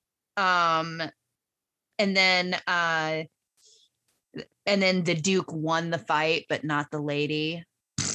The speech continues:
Um, uh, shortly after that is when we get our two new storylines where, like, Featherington,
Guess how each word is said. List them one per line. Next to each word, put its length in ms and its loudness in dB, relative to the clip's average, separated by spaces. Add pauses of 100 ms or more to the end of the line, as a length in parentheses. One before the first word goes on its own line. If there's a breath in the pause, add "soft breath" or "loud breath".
(560)
Um, 920 0 (1900 loud breath)
uh, 280 0
shortly 480 4
after 260 -2
that 160 2
is 100 -6
when 100 -8
we 100 -4
get 140 0
our 120 0
two 260 -2
new 180 -2
storylines 800 0
where, 180 0
like, 260 0
Featherington, 1000 -4